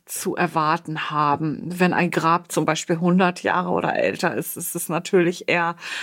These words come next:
unwahrscheinlich. Aber wie gesagt, trotzdem ist ein Mord natürlich ein Verbrechen, das nicht verjährt. Und man kann auch zufällig noch auf Dinge stoßen, mit denen Täter noch nach zig Jahren überführt werden können.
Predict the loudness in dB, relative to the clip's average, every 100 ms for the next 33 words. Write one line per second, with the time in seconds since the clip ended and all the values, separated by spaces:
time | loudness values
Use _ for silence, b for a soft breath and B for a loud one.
0 | B B 4 4 2 0 0 0 0 0
1 | -2 -2 -12 B B B B -2 0 0
2 | -2 -4 -2 -2 -4 -6 -6 -4 -8 -6
3 | -2 0 2 0 2 2 4 2 2 0
4 | 0 -2 -2 0 2 4 4 2 -2 -2
5 | 2 2 4 4 4 0 -10 B B B
6 | B 0 2 0 0 -2 0 -2 -2 -2
7 | 0 -2 0 0 0 -4 -4 -2 -4 0
8 | 0 2 0 0 2 2 2 2 2 4
9 | 4 4 4 4 6 4 2 0 -4 -2
10 | 0 0 4 4 4 2 2 2 4 4
11 | 4 0 0 -6 -4 -4 -4